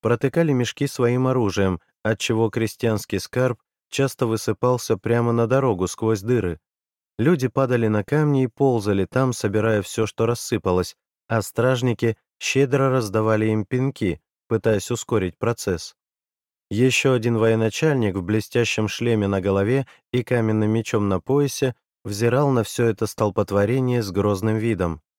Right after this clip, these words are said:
В его взгляде сквозило презрение к этим жалким людям,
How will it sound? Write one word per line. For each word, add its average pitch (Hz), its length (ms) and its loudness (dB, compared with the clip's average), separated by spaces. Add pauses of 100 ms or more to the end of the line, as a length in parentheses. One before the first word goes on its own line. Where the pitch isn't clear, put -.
(340)
В 87 60 -6
его 123 320 2
взгляде 123 520 0
сквозило 131 540 0
презрение 123 760 0
к - 60 -16
этим 101 320 0
жалким 107 420 0
людям, 110 440 0